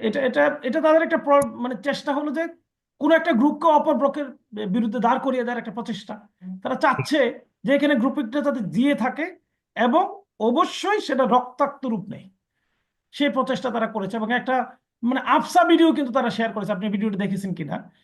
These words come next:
সেখানে কোনো একটা জায়গার ফুটেজকে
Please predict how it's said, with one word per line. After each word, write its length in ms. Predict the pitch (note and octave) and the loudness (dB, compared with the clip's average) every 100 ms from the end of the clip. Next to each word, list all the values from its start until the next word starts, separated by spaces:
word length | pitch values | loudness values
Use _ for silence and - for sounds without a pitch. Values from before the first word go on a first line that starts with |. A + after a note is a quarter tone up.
| _ - | _ -8
সেখানে 320 | A#3 C4+ C4+ D4 D4 - _ _ _ - _ A#3+ | -2 2 2 2 -2 -14 _ _ _ -20 _ -2
কোনো 180 | C#4+ F#4 F#4+ | 2 4 2
একটা 160 | E4+ D#4+ | 0 4
জায়গার 340 | D#4 C#4+ D4 C4+ - G3 | 4 4 2 0 -6 -8
ফুটেজকে 520 | C4 C4 C#4+ - C#4 | -6 -2 -2 -2 0